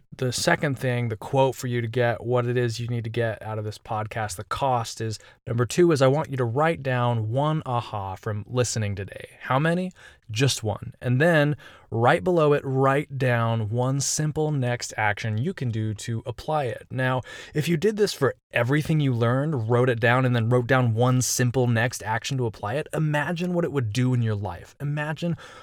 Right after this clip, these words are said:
what you would get. I'll tell you, this activity is a no-brainer. So the benefits are clear. It makes sense. You feel that this would help you. You understand logically that this would help.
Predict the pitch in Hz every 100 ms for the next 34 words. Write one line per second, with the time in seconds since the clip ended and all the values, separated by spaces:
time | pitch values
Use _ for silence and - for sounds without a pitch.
0 | - 139 147 139 131 107 104 127 113 -
1 | 110 - 143 139 131 127 131 139 135 131
2 | - 135 131 147 147 127 113 110 120 120
3 | 120 110 104 110 107 98 87 - 135 127
4 | 120 - - - - 104 165 170 165 156
5 | - 135 - 135 131 110 110 127 135 -
6 | 131 123 120 113 - 127 117 143 143 131
7 | 123 - 107 - 165 165 165 135 123 123
8 | - 123 110 104 113 139 143 147 143 139
9 | - 120 139 131